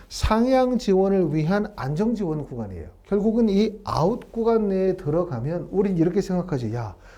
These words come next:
너 어느 대학교 경영학과 원서 쓸 수 있어? 야, 좋겠다, 부럽다." 이렇게 생각할 수 있지만 이 학생이 만약에 건국대학교 경영학과에 원서를 쓸 수 있는 학생이라면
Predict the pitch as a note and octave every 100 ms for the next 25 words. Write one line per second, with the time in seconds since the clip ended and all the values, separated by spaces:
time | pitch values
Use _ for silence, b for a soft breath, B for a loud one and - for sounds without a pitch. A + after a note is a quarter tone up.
0 | B - F3 - - E3 A3 G3+ E3+ -
1 | G#3 A#3 B B B - - D3 G#3+ A3+
2 | A3+ G#3 C3+ C#3 D#3 - D3+ D#3 A#2+ -
3 | - A#2+ A2 - C#3+ - G3 D3 - -
4 | G3 F#3+ - - G#3+ A3 A#3 A3+ A3 G#3+
5 | G#3+ E3 - E3 G3+ F3 F#2 B B B
6 | B G3 G#3+ A#3+ A#3+ A#3 A3+ E3 F3 F#3+
7 | F#3+ C#3+ D3 F3 G#3 - F3 D#3+ - G3+
8 | G#3 G#3 C3+ B2+ E3 E3 E3 D#3 D3 G3
9 | A3 A#2 D#3 D#3 F3+ F3+ F3 D#3+ D3+ D3+
10 | A#3 B3+ B B B B - C4+ - E4+
11 | C4+ E3 A2 G#2+ F2